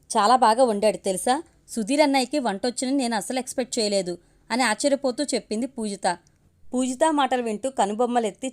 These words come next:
చిత్రంగా ఆమె వైపు చూశాడు సుధీర్. సరిగ్గా అప్పుడే సుధీర్ సెల్ ఫోన్ మోగింది. అటునుంచి మనోజ్,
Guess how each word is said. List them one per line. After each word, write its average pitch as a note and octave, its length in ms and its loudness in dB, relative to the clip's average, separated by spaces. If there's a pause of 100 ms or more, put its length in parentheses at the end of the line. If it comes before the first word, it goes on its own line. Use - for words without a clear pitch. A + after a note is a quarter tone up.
చిత్రంగా B3 380 -2
ఆమె A3+ 160 0
వైపు G3 280 -6 (100)
చూశాడు G#3 260 -4
సుధీర్. F#3 420 -8 (360)
సరిగ్గా G#3+ 340 2
అప్పుడే C4+ 240 0
సుధీర్ A#3+ 320 -6
సెల్ G3 180 -2
ఫోన్ B3 200 -4
మోగింది. F#3 540 -4 (340)
అటునుంచి A#3 400 -2
మనోజ్, G#3 440 0